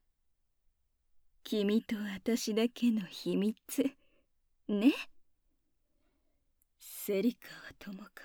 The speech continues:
く、シズのやつに知られたら絶対ややこしく。ああ、ごめんなさい。独り言。そういうわけだから、またね。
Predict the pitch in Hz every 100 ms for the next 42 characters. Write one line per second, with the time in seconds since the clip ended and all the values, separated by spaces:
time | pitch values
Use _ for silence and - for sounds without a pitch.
0 | - - - - - - - - _ -
1 | - - 254 269 330 202 170 - 202 -
2 | - 202 226 220 - 196 - - 208 _
3 | _ 370 370 359 359 370 359 - - -
4 | 262 - - - _ _ _ _ _ _
5 | _ - 277 359 480 370 277 254 262 311
6 | 381 370 453 539 - - - - _ -
7 | - 226 220 269 269 269 277 - _ _
8 | _ _ _ _ _ _ _ _ _ _
9 | _ - 208 208 220 226 240 247 - 214
10 | 190 185 185 190 _ _ _ _ 240 180
11 | - 254 233 311